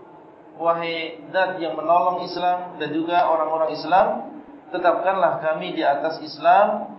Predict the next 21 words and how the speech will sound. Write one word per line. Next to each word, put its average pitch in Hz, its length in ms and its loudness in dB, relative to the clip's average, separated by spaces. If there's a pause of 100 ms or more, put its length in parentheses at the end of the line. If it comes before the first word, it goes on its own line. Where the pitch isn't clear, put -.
(240)
sampai 180 500 -4
kami 175 400 -4
bertemu 156 400 -8
dengan 156 260 2 (380)
dirimu. 147 400 -6 (1040)
Tetapkanlah 160 560 2
kami 156 320 -2
di 156 80 -2
atas 147 240 -4
Islam - 880 2
sampai 165 400 -2
kami 170 320 0
bertemu 156 320 -8
dengan 156 280 0 (600)
dirimu." 151 480 -4
Ini - 80 -8
adalah 165 400 0
doa 165 240 4
dari 165 400 -2 (160)
pengarang 156 560 0
rahimahullah, 147 460 4